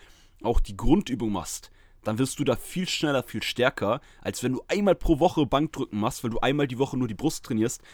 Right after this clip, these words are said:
weil du vielleicht einen Dreiersplit hast und nur, in Anführungsstrichen,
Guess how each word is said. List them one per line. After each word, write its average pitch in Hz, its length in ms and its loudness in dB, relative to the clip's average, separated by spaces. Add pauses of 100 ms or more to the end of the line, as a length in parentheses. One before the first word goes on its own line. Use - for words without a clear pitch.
weil 135 120 0
du 117 60 -4
vielleicht - 340 -2
einen 107 80 -6
Dreiersplit 135 600 2
hast - 220 0 (180)
und 123 160 -4
nur, 135 180 0
in 113 220 -4
Anführungsstrichen, 139 800 0